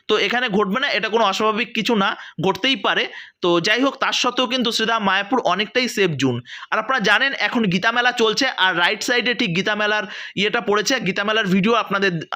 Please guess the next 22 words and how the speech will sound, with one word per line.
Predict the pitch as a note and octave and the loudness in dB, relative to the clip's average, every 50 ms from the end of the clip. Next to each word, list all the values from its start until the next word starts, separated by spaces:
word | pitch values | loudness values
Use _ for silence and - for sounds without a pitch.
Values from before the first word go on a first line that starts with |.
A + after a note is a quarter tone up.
| B2+ D#3 | -2 -2
আগের | F3 F#3 G3 F#3 | -2 -2 -2 0
দিন | A3 A3+ A3 | 0 0 0
আমি | A3 G#3 | -2 -2
পোস্ট | - G3+ G#3+ G#3+ - - A3+ | 0 -2 -2 -2 -2 -2 0
করেছি, | G#3+ G#3 G3+ - B3 | 0 0 0 0 -2
আপনারা | G3+ F#3 F#3+ F#3 F3+ | -2 0 -2 0 0
যারা | F#3 F3+ F3+ | 0 0 0
এখনও | E3 - - G#3 G#3 G3+ | 0 0 -2 -2 0 0
দেখেননি | F#3+ F#3+ A#3 A3 A3 A#3+ B3+ B3 - - - - | -2 -2 -2 -2 0 -2 -2 -4 -6 -12 -8 -4
অবশ্যই | C#3+ E3+ F#3 A3 - C4+ G#3+ A#3 | -2 0 0 0 0 2 2 2
ভিডিওটি | G#3+ A3 A3+ A3 F#3+ A3+ | 2 4 2 2 2 2
দেখে | F3 G3+ G3 A#3 A3 | 0 0 0 2 0
আসবেন, | G#3+ G3+ F#3+ A3 A3 | 0 0 0 -4 -2
কারণ | G3+ G3+ F#3 F#3 F3 E3 | -2 -2 -2 0 0 -2
গীতা | E3+ F#3 A3 G#3+ | -2 -2 -2 -2
মেলার | A3 A3+ A3 A#3 A3 G#3+ | 0 0 0 0 0 0
মধ্যে | G#3+ G#3 F3+ A3 G3+ | 0 0 2 0 0
যেমন | F#3+ F#3 F3+ G3 F#3+ | 0 0 0 0 0
পাবেন | F3 F#3+ E3+ E3 F#3 F#3 F#3 | 2 0 0 0 -2 -2 -4
আপনারা | F#3 - F3 F3 F3+ E3+ - - - - - - | -4 -2 -2 -2 -2 -2 -4 -10 -14 -10 -4 -2
বিভিন্ন | F#3+ G#3+ B3 C4 C4+ | 0 2 2 2 2
রকমের | B3+ B3 G#3 A#3 B3 B3 | 0 0 0 0 0 0